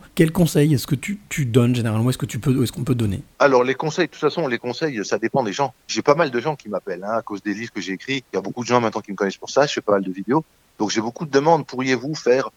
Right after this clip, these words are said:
Speaker 2: euh, une thérapie psychédélique parce que j'ai, j'ai cette dépression qui dure depuis si longtemps, j'ai tout essayé, rien n'a marché. » Et vous dites dans vos livres, ou d'autres le disent dans leurs, euh, vidéos, leurs articles, que ça, ça peut être très efficace. Je leur dis non, malheureusement. À part constituer un pôle citoyen et faire pression, ou aller parfois à l'étranger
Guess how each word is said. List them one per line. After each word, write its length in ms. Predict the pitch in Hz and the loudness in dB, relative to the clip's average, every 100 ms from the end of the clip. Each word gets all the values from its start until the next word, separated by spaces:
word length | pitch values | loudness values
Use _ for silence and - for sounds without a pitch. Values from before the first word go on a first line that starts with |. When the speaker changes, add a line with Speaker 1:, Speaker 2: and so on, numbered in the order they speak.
| - _ | -20 _
Speaker 2:
euh, 220 | 104 104 98 _ _ | 2 4 2 _ _
une 140 | 110 110 | -8 0
thérapie 280 | 117 - - | 0 0 -4
psychédélique 360 | - 123 123 | -4 -4 -2
parce 160 | 117 - | -2 -2
que 100 | 117 | -2
j'ai, 200 | 117 104 98 | -2 -4 -6
j'ai 180 | 98 104 | -8 -6
cette 200 | 110 120 | -6 -2
dépression 380 | - - 135 | -2 -4 -8
qui 120 | 120 110 | -12 -8
dure 120 | 107 | -10
depuis 180 | - - | -8 -12
si 80 | |
longtemps, 260 | 113 107 120 | -10 0 2
j'ai 140 | 101 | 0
tout 200 | - 147 | -6 -6
essayé, 360 | 135 - 120 127 | -6 -4 -2 0
rien 120 | 117 | 2
n'a 80 | 123 | 2
marché. » 520 | 120 - 135 107 123 | 2 0 0 0 0
Et 80 | 120 - | 0 -2
vous 100 | 131 | -2
dites 240 | 131 127 | -2 4
dans 100 | 113 | 2
vos 100 | 117 | 2
livres, 200 | 117 113 | -4 -4
ou 80 | 110 | -4
d'autres 240 | 151 - | -4 0
le 80 | 123 | -2
disent 240 | 117 135 | -2 -4
dans 120 | 117 110 | 0 2
leurs, 220 | 107 101 | 2 4
euh, 340 | 95 95 90 - _ _ | 2 2 -2 -6 _ _
vidéos, 380 | 117 110 110 113 | -6 0 2 4
leurs 180 | 107 110 | 2 2
articles, 300 | - 131 120 | -2 -6 0
que 240 | 135 135 | 4 4
ça, 220 | 131 113 | 2 -2
ça 160 | 98 113 | -2 -4
peut 80 | 120 | -6
être 60 | |
très 220 | - 127 123 | -6 -6 -6
efficace. 420 | 123 147 156 - _ - | -6 -2 -2 -4 _ -2
Je 80 | |
leur 60 | 110 | -2
dis 120 | 107 | 2
non, 180 | 113 139 | 2 2
malheureusement. 580 | 107 113 107 92 95 117 - | 0 -2 -2 -2 -6 -8 -6
À 80 | - | 0
part 240 | 147 - | 0 0
constituer 340 | 127 123 117 | -6 -4 0
un 40 | 113 | 0
pôle 140 | 107 | 0
citoyen 300 | 104 107 107 | -6 -2 0
et 60 | 101 | 0
faire 160 | 104 | -4
pression, 400 | - 101 - 135 127 | -6 -6 -2 -4 2
ou 140 | 123 | 4
aller 160 | 123 139 | 4 4
parfois 300 | 131 - 117 | -2 -2 -6
à 20 | |
l'étranger 560 | 113 107 104 104 107 | -4 -8 -8 -6 -8